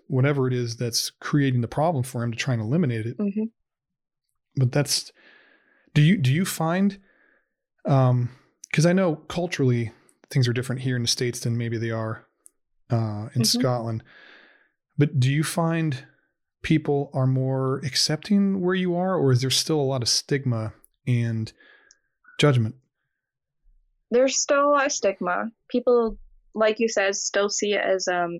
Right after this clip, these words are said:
Speaker 2: a behavioral problem because they only see that part of A D H D, which is so annoying. Um, but, uh, I'm having an A D H D moment. <laughs> What did you say?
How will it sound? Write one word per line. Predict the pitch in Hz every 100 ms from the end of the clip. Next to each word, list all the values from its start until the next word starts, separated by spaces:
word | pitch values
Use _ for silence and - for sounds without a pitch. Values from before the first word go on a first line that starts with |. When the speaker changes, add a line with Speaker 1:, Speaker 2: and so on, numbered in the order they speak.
| -
Speaker 2:
a |
behavioral | 170 175 220 220 175
problem | - 175 175 175
because | 180 180 185
they |
only | 185 185 180
see | - 190 185
that | - -
part | 180 -
of | 208
A | 214
D | 220 220
H | -
D, | - 247 254 _ _ _ _ _
which | - 185 -
is | 170 - -
so | - 190 175
annoying. | 165 170 202 - _ _ -
Um, | 185 185 180 180 - _ _ _ _ _ _ _ _
but, | 208 196 - _ _ _ _ _ _ _ _ _ _ _ _ _ _ _ _ _ _ _ 226
uh, |
I'm | 208 196 196 202
having | 202 196
an | 196
A | 190
D | 190 185
H | -
D | 196
moment. | 190 185 190 -
<laughs> | 277 349 - - - - 349 320 - - - - _ _ _ _ _ _ _ - _ _ - 698 - _ _ _ _ _ _ _ - - 554 523 349
What | - 302
did | 320
you | 339
say? | 349 403